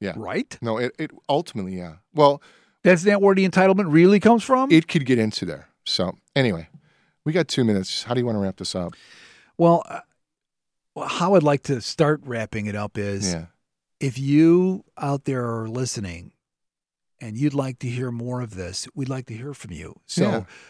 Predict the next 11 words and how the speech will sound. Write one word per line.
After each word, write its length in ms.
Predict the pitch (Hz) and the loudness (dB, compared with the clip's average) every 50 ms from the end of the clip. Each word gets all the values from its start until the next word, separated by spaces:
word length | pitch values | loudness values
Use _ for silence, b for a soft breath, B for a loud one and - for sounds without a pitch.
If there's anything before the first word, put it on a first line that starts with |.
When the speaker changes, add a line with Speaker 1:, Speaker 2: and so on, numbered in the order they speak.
| B B | B B
Speaker 2:
Mike's 400 | 139 143 147 165 165 - - - | -2 0 2 2 0 -2 -4 -6
email 420 | 151 139 127 127 127 135 135 117 | -4 -4 -4 -4 -6 -6 -6 -6
is 160 | 107 104 98 - | -6 -8 -10 -10
mike 400 | 110 123 127 127 101 101 - - - | -8 -6 -6 -6 -6 -8 -10 -12 -14
at 100 | 117 98 | -14 -12
into 280 | - 127 123 - - | -10 -10 -10 -10 -10
the 100 | 117 123 | -10 -10
gap 220 | 113 120 113 107 90 | -8 -8 -8 -8 -8
media 380 | 98 110 127 135 135 110 90 85 | -6 -6 -6 -4 -4 -6 -8 -8
dot 260 | - 95 85 82 - | -10 -12 -12 -14 -14
com, 460 | - - 90 87 87 87 92 98 107 | -16 -18 -16 -16 -16 -18 -18 -20 -20